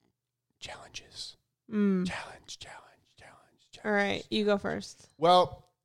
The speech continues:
Speaker 1: I will
Speaker 2: You had
Speaker 1: f-
Speaker 2: the push-ups.
Speaker 1: Yes, and I did not do them. I didn't do them today, yesterday, or the day before, so I failed you all.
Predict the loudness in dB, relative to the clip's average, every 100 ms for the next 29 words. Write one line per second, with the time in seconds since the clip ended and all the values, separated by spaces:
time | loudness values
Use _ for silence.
0 | -20 _ -2 4 6 8 8 8 4 2
1 | 0 2 -2 -6 -10 -2 2 2 0 -8
2 | -2 0 2 0 -2 0 2 4 2 2
3 | 0 0 2 0 0 -2 0 2 2 2
4 | 0 2 4 6 6 4 0 0 2 2
5 | 4 4 6 6 6 6 6 6 6 4
6 | 0